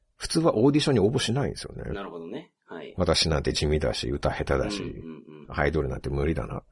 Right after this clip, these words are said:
Speaker 1: て。
Speaker 2: うんうん。
Speaker 1: が、この子は何を血迷ったか、こんな大きなオーディションに応募して、
Speaker 2: はい。
Speaker 1: 前日にちょっとだけハングルを覚えて、堂々と上がってくるんですよね。
Speaker 2: なるほど。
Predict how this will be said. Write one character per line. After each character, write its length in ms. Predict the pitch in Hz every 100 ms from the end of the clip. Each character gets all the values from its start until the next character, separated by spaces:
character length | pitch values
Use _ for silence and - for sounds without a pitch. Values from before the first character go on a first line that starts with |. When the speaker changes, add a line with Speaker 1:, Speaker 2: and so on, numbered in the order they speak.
| _
Speaker 1:
て。 100 | -
Speaker 2:
う 60 | 107
ん 460 | 95 85 80 76 _ _ _ _
う 120 | 160
ん。 40 | 214
Speaker 1:
が、 240 | 247 -
こ 240 | - -
の 120 | 233 247
子 220 | - 196
は 140 | 214
何 320 | 147 160 196
を 80 | 214
血 160 | - 196
迷 160 | 190
っ 20 | 196
た 140 | -
か、 100 | 95
こ 160 | - 160
ん 120 | 180
な 100 | 165
大 140 | 185
き 120 | 180
な 120 | 110 85
オ 60 |
ー 0 | 82
デ 80 |
ィ 20 | 87
シ 80 |
ョ 40 | 82
ン 40 |
に 60 | 80
応 160 | 95
募 140 | 104 104
し 100 | -
て、 340 | 117 90 -
Speaker 2:
は 140 | - 110
い。 180 | 82 -
Speaker 1:
前 120 | - 165
日 320 | 185 185 175
に 80 | 139
ち 140 | -
ょ 20 |
っ 60 | -
と 120 | -
だ 120 | 180 156
け 100 | 156
ハ 180 | -
ン 100 | 170
グ 100 | 135
ル 100 | 90
を 80 | 73
覚 120 | 90
え 40 | 98
て、 100 | -
堂 300 | - 117 151
々 160 | 170 156
と 320 | - 69 55 -
上 80 | 123
が 80 |
っ 80 | 147
て 80 | -
く 120 | -
る 120 | 123 65
ん 120 | 57
で 80 | 52
す 80 | -
よ 80 | 57
ね。 140 | 67 - _
Speaker 2:
な 220 | 123 113
る 80 | 101
ほ 80 | 95
ど。 240 | 82